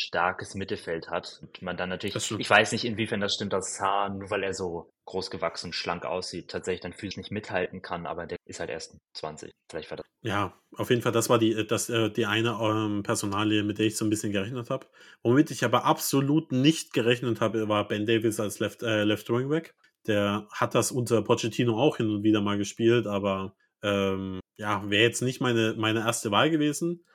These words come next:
Speaker 2: Auf der anderen Seite, Perisic ist dreiunddreißig, spielt gefühlt seit vier Monaten durch.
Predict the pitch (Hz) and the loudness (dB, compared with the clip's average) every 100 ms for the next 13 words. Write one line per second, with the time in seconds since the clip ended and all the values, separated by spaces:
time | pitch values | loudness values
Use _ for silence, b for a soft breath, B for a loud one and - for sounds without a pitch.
0 | b b 117 - 117 127 139 143 - 127 | b b -2 2 0 0 0 0 4 4
1 | 123 123 117 117 113 110 110 117 113 107 | 6 4 2 4 0 2 0 -2 -2 -4
2 | - 104 110 107 104 107 135 - 135 - | 0 4 4 2 0 2 2 -2 -4 -4
3 | - 120 117 110 - 123 117 117 104 - | 2 2 4 -2 -2 -2 0 0 0 0
4 | 127 117 117 110 - 101 110 120 143 - | 0 2 2 0 -2 -2 2 2 0 -8